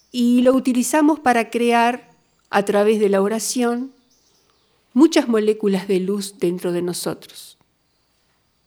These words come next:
No utilizamos la oración que todos conocemos a través de la religión católica, sino una oración que habla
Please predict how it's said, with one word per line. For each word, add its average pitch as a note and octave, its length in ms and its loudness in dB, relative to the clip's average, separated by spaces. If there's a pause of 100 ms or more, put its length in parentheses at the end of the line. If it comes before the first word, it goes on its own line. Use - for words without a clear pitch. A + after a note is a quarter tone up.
(560)
No A#3 160 0
utilizamos A#3 640 -2
la F#3 160 2
oración F#3+ 480 0
que G3 100 -2
todos F#3+ 300 -2
conocemos F#3 880 -4 (120)
a - 120 -8
través F3+ 340 -6
de F#3 100 -2
la D#3+ 220 -4
religión F3+ 580 -8
católica, G3 760 -4 (840)
sino B3 500 -2
una A#3 240 -2
oración A#3 760 -4 (400)
que G#3+ 140 0
habla G#3+ 360 2